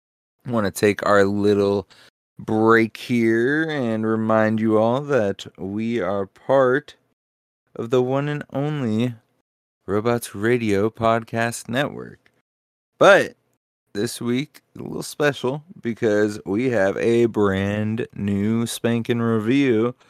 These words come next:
Well, it's actually, like, a month old, but hey, what are you gonna do? Um, <laughs> we, I suck sometimes at seeing the reviews, but I have come through.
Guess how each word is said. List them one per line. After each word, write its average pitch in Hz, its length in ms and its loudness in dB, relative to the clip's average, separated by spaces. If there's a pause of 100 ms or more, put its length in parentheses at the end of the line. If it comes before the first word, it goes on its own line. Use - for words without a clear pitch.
(600)
Well, 95 140 -2
it's 101 180 2
actually, 113 380 0
like, 113 220 0
a 107 60 0
month 113 340 0
old, 113 480 2
but 107 200 2
hey, 110 300 0
what 110 200 2
are 107 40 0
you 107 180 2
gonna 110 140 0
do? 107 260 2 (440)
Um, 92 580 0 (480)
<laughs> - 1300 -16
we, 104 320 0 (580)
I 120 100 2
suck 160 420 0
sometimes 107 640 -2
at 87 160 0
seeing 90 220 -2
the 73 100 -4
reviews, 53 440 -8 (100)
but 175 320 6 (600)
I 101 540 0
have 95 160 -10
come 107 240 -4
through. 123 640 0